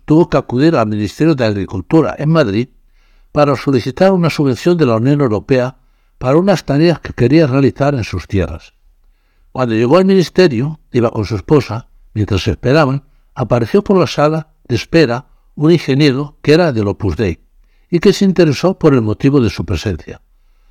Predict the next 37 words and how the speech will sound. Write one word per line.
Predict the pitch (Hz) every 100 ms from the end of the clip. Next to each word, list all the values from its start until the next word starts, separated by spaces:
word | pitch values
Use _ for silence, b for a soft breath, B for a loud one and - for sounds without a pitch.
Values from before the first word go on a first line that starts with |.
| _ _ _
Pronto | 170 208 220 226
se | -
dio | 120 147
cuenta | - 143 135 180
del | 147
estado | 104 - 127 131
de | 120
las | 98 165
manos | 208 160 - -
y | 120
le | 113
preguntó | 110 107 104 180
a | 160
qué | - 143
se | -
debía | 147 110 113 101
aquello. | - 107 78 82 _ _ _ _ _ _ _
Con | 147 143
sencillez | 208 202 180 165
le | 175
explicó, | 147 123 113 175 175
sin | - - 101
darle | 120 123
mucha | 117 113 160
importancia, | 143 123 139 120 - 151 - _ _ _ _
lo | 135 131 170
que | - 147
pasaba | 104 - 175 110 85
y | - 113
que | 110
debido | 110 151 185
a | 196
eso | 175 - 156 -
había | 117 135 160
dejado | 117 - 123 117
de | 104
operar. | - 117 101 -